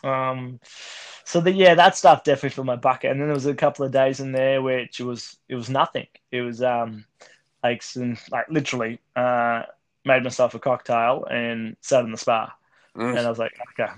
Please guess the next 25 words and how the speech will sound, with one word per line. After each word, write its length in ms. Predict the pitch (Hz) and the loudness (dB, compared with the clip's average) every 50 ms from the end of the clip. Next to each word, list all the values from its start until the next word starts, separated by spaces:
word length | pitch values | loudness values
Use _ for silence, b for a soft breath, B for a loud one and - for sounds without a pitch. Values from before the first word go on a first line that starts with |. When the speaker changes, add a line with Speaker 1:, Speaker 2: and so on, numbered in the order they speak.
| - | -12
Speaker 1:
this 160 | - 131 - 120 | -10 -10 -8 -8
is 100 | 117 110 | -10 -6
great." 260 | - 123 127 131 - _ | -2 0 0 0 -2 _
Watched 240 | - 135 131 - - | -6 -6 -6 -6 -8
a 40 | 143 | -8
couple 240 | - 123 117 - 120 | -8 -8 -8 -8 -10
of 60 | 120 | -8
movies 540 | 127 135 139 131 135 135 131 127 120 110 123 | -4 -4 -4 -2 -2 -4 -4 -6 -8 -8 -8
and, 360 | 123 120 117 117 117 117 - | -8 -8 -8 -10 -10 -10 -8
um, 480 | 120 117 113 113 117 117 117 117 120 - _ _ _ _ _ - - - - - - | -6 -6 -6 -6 -8 -10 -10 -12 -16 -18 _ _ _ _ _ -20 -20 -18 -18 -14 -10
Speaker 2:
There 160 | 131 123 135 | -8 -4 0
you 240 | 139 139 139 139 131 135 | 2 4 4 4 4 6
Speaker 1:
yeah, 200 | 165 170 160 139 | 6 6 6 6
Speaker 2:
go. 180 | 139 143 139 | 2 0 -2
Speaker 1:
so, 180 | 135 156 117 - - _ _ _ _ b b b b b b b b | -4 -6 -8 -10 -14 _ _ _ _ b b b b b b b b
so 120 | - 170 | 0 2
definitely, 640 | 160 175 202 202 - - 226 226 214 196 180 165 160 | 6 8 8 6 6 4 2 2 4 4 4 6 8
yeah, 80 | 147 139 | 8 8
last 320 | 143 156 175 196 185 - | 8 8 8 6 6 4
week 160 | 247 254 - | 0 0 4
was 120 | 226 185 156 | 2 2 2
a 40 | 170 | 2
mixture 540 | 156 151 151 143 - - - 165 151 143 135 | 0 0 -2 -2 -2 -2 0 2 2 2 2
of, 200 | 127 120 101 123 | 0 -2 -2 0
um, 460 | 131 127 123 123 120 117 113 113 - | 0 0 0 0 -4 -6 -10 -12 -16